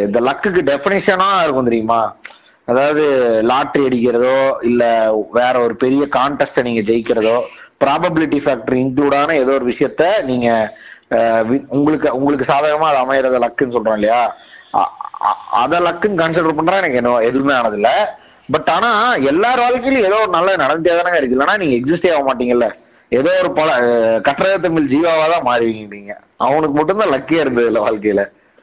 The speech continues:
அவனுக்கே ஒரு சில டைம் லக் இருந்திருக்கு. அதாவது அந்த பொண்ணோட வீட்டு அட்ரஸே தெரியாம போய் அட்ரஸ் கண்டுபிடிக்கிறது, it's a luck. நம்ம maybe அந்த, அதெல்லாம் ஓவர் கம் பண்ணி வந்துடுற மாதிரி இருக்கும். அப்-,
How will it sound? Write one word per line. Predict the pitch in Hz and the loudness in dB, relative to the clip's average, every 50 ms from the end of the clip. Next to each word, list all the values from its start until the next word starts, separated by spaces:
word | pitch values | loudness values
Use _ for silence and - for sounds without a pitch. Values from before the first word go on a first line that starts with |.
| _ _ _ _ _ - | _ _ _ _ _ -4
அவனுக்கே | - 117 147 170 208 233 214 196 294 285 | -2 0 0 0 0 -2 -2 0 0 0
ஒரு | 269 208 185 165 | 0 0 0 0
சில | 208 190 190 | 0 0 0
டைம் | 175 208 214 208 180 | 0 0 0 0 0
லக் | 156 139 151 | -2 -2 -2
இருந்திருக்கு. | 143 131 127 123 113 104 107 110 - - - _ _ - | -2 -2 0 -2 -2 0 -2 -4 -4 -6 -18 _ _ -4
அதாவது | 123 123 151 170 180 175 | -2 0 0 2 0 0
அந்த | 165 147 143 | 0 -2 -2
பொண்ணோட | - 156 165 175 180 175 170 | -2 -2 0 0 0 0 0
வீட்டு | 165 151 156 170 | 0 0 0 -2
அட்ரஸே | 151 139 151 - - 170 143 | 0 -2 -2 0 0 -2 0
தெரியாம | 147 147 147 143 139 | 0 0 0 0 0
போய் | 143 139 | 0 -2
அட்ரஸ் | 127 131 139 - - | 0 0 -2 -2 -2
கண்டுபிடிக்கிறது, | 147 139 135 135 143 151 170 196 247 | -2 0 0 0 0 0 0 0 0
it's | 262 233 196 - - 180 180 | 0 0 0 0 0 0 0
a | - | 0
luck. | - - - - _ _ _ _ - - _ - | -4 -8 -16 -18 _ _ _ _ -20 -20 _ -4
நம்ம | 113 113 135 165 185 196 | -2 -2 0 0 0 0
maybe | 196 202 208 202 | 0 0 0 0
அந்த, | 202 220 202 185 170 160 151 | 0 0 0 0 0 2 2
அதெல்லாம் | 127 127 143 151 156 180 196 180 | 2 2 2 2 2 2 2 2
ஓவர் | 165 175 190 202 - | 2 2 0 0 0
கம் | - 180 165 160 | -2 -2 -4 -2
பண்ணி | 156 156 160 160 | -2 0 0 2
வந்துடுற | 143 131 139 139 - - 147 147 | 0 0 0 0 0 0 0 0
மாதிரி | 151 143 | 0 0
இருக்கும். | 127 107 101 107 95 | 0 0 0 0 2
அப்-, | 113 127 120 - - | 2 0 0 -4 -12